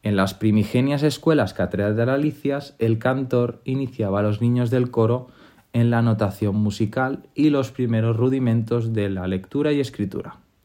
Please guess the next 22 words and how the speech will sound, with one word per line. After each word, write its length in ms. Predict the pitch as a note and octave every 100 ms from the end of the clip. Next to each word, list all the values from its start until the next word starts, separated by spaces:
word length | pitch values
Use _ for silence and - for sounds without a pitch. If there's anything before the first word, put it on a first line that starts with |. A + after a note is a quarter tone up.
| _ - - _ -
y 120 | A2
el 100 | G2+
maestrescuela 880 | G2 G2 F#2+ - C3+ - E3 D3+ D3+
les 200 | C#3 B2+
adentraba 500 | B2+ B2+ B2+ A#2+ B2
en 60 |
las 160 | B2 A2+
disciplinas 760 | A2 - A#2 A2+ - - F2+
del 200 | E2+ E2+
trivium 540 | - D3+ D#3 G3 F#3+ F#3+ _ _
y 100 | C3
el 100 | B2+
quadrivium. 540 | B2+ G#2+ C#2 - - - _ _ _ _ _ _ _ _ _ _ _ -
El 200 | A#2+ A2+
contenido 600 | C3 A#2+ A#2+ D3 F3+ F3
de 60 |
la 100 | D3
enseñanza 640 | B2 B2 A2+ A2+ A2+ B2
solía 360 | A#2 A2 A2 A2+
dividirse 580 | A#2+ A2 F#2+ G2 F#2+ B2
en 80 | G#2+
niveles 520 | E2 D#2+ - -